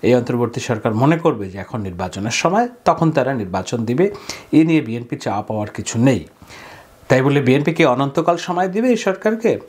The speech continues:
সম্ভবত না। তারা এক বছর পর থেকেই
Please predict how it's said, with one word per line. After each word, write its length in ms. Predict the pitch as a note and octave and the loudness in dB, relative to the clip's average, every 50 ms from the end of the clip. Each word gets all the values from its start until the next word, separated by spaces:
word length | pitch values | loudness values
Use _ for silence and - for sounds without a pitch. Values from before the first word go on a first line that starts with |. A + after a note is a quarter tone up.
| - - | -18 -8
সম্ভবত 500 | - - A3 G3+ F3+ E3 A#2+ G#2 - G#2+ | -4 -2 0 2 2 2 0 -2 -4 -6
না। 180 | F2+ E2+ D2+ - - - - | -8 -8 -8 -10 -10 -4 0
তারা 240 | D3 C3+ C#3 C#3 C3+ | 2 4 4 4 2
এক 160 | B2+ B2 B2 | 2 2 2
বছর 320 | C#3 C3+ - - F3+ F#3 - F#3+ - _ _ _ _ - - - - _ - | 2 2 2 2 0 0 0 -4 -14 _ _ _ _ -20 -20 -20 -8 _ 0
পর 140 | B2 A#2+ A#2 | 2 2 2
থেকেই 600 | - - F3 E3 E3 A3 A3+ F3 D#3+ F#3 - | 0 0 0 0 2 4 4 4 2 0 -2